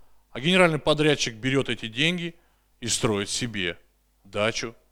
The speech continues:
своему ребенку дачу, покупает яхту, корабль, космический корабль. И когда к нему приходит инвестор и говорит: «А где мои деньги?» Он говорит: «Твои деньги?»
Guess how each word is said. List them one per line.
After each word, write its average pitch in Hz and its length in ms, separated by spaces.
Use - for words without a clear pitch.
своему 185 300
ребенку 131 540
дачу, 123 460
покупает 117 540
яхту, 123 580
корабль, 127 640
космический 151 680
корабль. 135 480
И 107 40
когда 123 200
к - 80
нему 123 180
приходит 123 380
инвестор 131 440
и 117 60
говорит: 123 340
«А 104 80
где 123 180
мои 113 220
деньги?» 101 340
Он 95 80
говорит: 92 180
«Твои 104 380
деньги?» 147 460